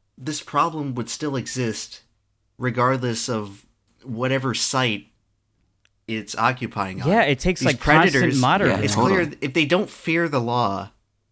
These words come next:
Speaker 3: they'll go somewhere else.
Speaker 1: and they don't fear, they, they don't have the empathy to regret their actions, they're just gonna keep doing this stuff.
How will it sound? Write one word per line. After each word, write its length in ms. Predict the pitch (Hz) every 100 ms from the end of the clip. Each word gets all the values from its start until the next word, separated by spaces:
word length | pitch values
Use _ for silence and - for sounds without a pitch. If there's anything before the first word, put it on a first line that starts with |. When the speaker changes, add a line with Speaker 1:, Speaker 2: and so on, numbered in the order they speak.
| _ -
Speaker 3:
they'll 140 | 127
go 140 | 127
somewhere 300 | 123 120 110
else. 300 | 117 101 - -
Speaker 1:
and 120 | 127
they 60 | 135
don't 240 | 151 151 -
fear, 840 | - - 156 147 131 120 120 123 _ _
they, 160 | 123 127
they 180 | 120 127
don't 160 | 143
have 140 | 143 135
the 160 | 123
empathy 800 | 117 135 139 127 113 101 101 - _ _ _ _
to 460 | - 117 107 101 - _ _ _ _ -
regret 420 | 113 104 123 131
their 140 | 117 104
actions, 640 | 120 127 104 95 101 - _ _ _ _ _ _
they're 260 | 123 165 190
just 260 | - 160
gonna 180 | - 156
keep 260 | 135 160 135
doing 300 | 151 180 151
this 140 | 107
stuff. 440 | - 101 104 -